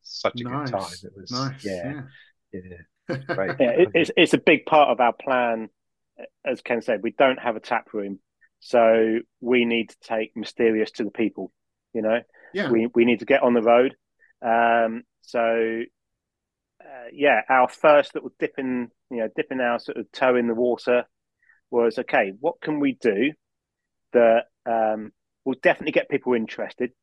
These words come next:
Speaker 3: definitely get people talking?" Um,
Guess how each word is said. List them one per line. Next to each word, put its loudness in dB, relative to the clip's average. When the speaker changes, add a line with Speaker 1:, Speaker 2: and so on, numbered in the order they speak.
Speaker 3:
definitely -2
get -2
people -8
talking?" -2
Um, 4